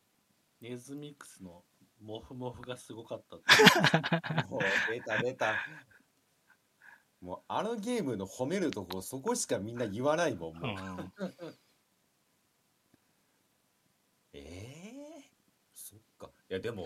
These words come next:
Speaker 3: 正直、二十周年でコラボっていうぐらいだったら、もう別に一周年コラボでよかったん違う？やっぱり二十のが強いんですか？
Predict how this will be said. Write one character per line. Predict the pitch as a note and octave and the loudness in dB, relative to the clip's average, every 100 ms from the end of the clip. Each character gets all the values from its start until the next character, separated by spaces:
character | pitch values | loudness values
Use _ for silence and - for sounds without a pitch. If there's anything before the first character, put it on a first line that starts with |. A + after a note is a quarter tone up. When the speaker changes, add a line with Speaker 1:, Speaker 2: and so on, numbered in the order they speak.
| - | -6
Speaker 3:
正 | - D3+ C#4+ | -4 -4 -2
直、 | - - G#2 F2 D2+ C#2 _ _ _ | -2 -4 -6 -6 -8 -12 _ _ _
二 | G2+ C#3 | -6 -4
十 | D3 C4 G4+ | -2 -2 0
周 | - F4+ G#4 F4+ | 0 4 4 4
年 | A2+ G2+ | 0 -2
で | F2+ | -8
コ | - A#2+ | -8 0
ラ | C3 G2+ | 2 2
ボ | F#2 | -2
っ | |
て | - F#2+ | -4 -4
い | |
う | G2+ | 0
ぐ | |
ら | G2+ | 0
い | |
だ | F2 | 0
っ | |
た | - E2+ | -2 -6
ら、 | D#2 | -6
も | E2+ | -10
う | E2 | -12
別 | D2+ - A2+ | -12 -10 -10
に | G2 | -8
一 | E2+ | -6
周 | - C3+ | -2 -2
年 | C3+ C3 | 0 -2
コ | C3 | -2
ラ | B2 | -4
ボ | E2 D2 | -4 -6
で | |
よ | E2+ | -6
か | F2+ | -8
っ | |
た | - | -8
ん | C#2 | -10
違 | - | -8
う？ | F#2 D2+ | -8 -6
や | |
っ | |
ぱ | - | -8
り | E2 | -6
二 | E2+ A#2 | -6 -6
十 | - C#3+ | -2 -2
の | G#2 | -2
が | D2 | -6
強 | - A2+ A2+ | -6 -8 -6
い | |
ん | F2+ | -8
で | D2+ | -10
す | |
か？ | - | -12